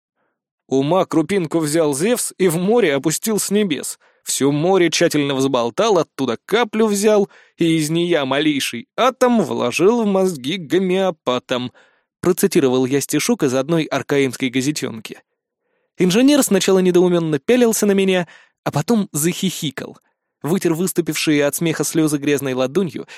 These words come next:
извлек из кармана своей огромной сумки одну из склянок, плотно заткнутую пробкой, и сказал: "Вот, <laughs> разбейте окно и киньте это туда". "И все взлетит на воздух?" "И всех внутри покинет сознание". "Так вы..."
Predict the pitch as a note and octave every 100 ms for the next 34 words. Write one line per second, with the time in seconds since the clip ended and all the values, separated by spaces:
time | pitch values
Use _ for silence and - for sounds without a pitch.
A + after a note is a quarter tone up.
0 | - E3+ F3+ A#3+ - - F3+ E3+ F3+ E3+
1 | - E3 D#3+ D3+ D3 D#3 D3+ C#3+ E3+ D#3
2 | D3 B2+ C3 B2 - - G3 G#3 G3+ -
3 | _ _ - D3+ C#3+ D3+ C3+ C#3+ - C#3+
4 | C#3+ C3+ D3 C3+ - C3+ - D#3 - A#2+
5 | A#2+ - _ _ _ _ _ _ _ _
6 | - C4 D#4 C#4 B3+ G3+ G3 F3 B3 B3+
7 | A3 C4 A3+ A3+ A#3 - B3+ A3+ G3+ A3
8 | G#3 G3+ G3+ - - G#3 B2 - - _
9 | _ _ _ _ _ _ B2+ - - B2
10 | C#3+ C3+ D3 D3 F3+ A3 G#2 - - _
11 | _ _ _ G3+ C#4 - D4 C4 B3+ C#4
12 | C4+ C4+ A#3+ C4+ C4+ C#4 C4 C4 C4 B3
13 | C#4 C4+ B3+ E3+ B2 - _ _ _ _
14 | _ _ - C#3 D#3+ F#3